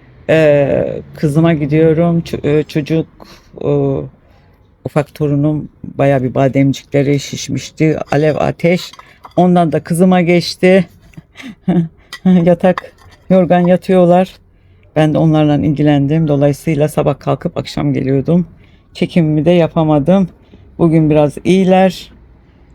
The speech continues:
Gidersem de bundan sonra giderim. Evet, şöyle başlayalım.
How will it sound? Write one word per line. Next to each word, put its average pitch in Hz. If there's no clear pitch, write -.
Gidersem 156
de 180
bundan 165
sonra 147
giderim. 135
Evet, 185
şöyle 214
başlayalım. 202